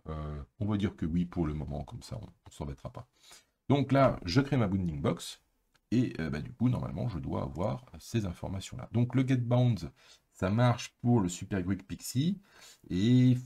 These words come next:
voilà, ça, c'est le truc qui est un peu chiant. Euh, dans cette conception-là, euh, c'est le truc qui m'embête un peu. Hum,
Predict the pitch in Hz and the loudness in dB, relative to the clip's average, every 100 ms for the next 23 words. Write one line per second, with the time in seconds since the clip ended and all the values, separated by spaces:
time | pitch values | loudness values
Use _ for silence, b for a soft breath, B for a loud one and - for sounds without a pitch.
0 | - - 85 95 - - 170 - 104 - | -10 -4 0 0 -2 -2 -2 -2 -4 -2
1 | 135 135 85 - 135 131 - - - 67 | -2 -2 -4 -2 -2 -2 -4 -6 -8 -8
2 | - _ _ _ _ _ _ _ _ _ | -12 _ _ _ _ _ _ _ _ _
3 | _ - 80 78 73 73 71 - 60 - | _ -6 -4 -4 -4 -6 -6 -6 -6 -8
4 | - 87 87 - - - 123 123 123 - | -8 -4 -4 -6 -10 -4 -2 0 -2 -6
5 | - 90 82 82 110 170 B B B B | -4 -2 0 2 2 0 B B B B
6 | B B - 90 90 87 82 - 87 80 | B B -8 -2 0 0 -2 -4 -8 -6
7 | - 117 101 92 95 107 92 85 85 110 | -6 -4 -2 -2 -2 -2 -4 -2 0 -2
8 | - - _ _ _ _ _ _ _ _ | -4 -12 _ _ _ _ _ _ _ _
9 | _ - 95 95 92 92 90 90 87 85 | _ -12 -6 -4 -4 -2 -2 -2 -2 -4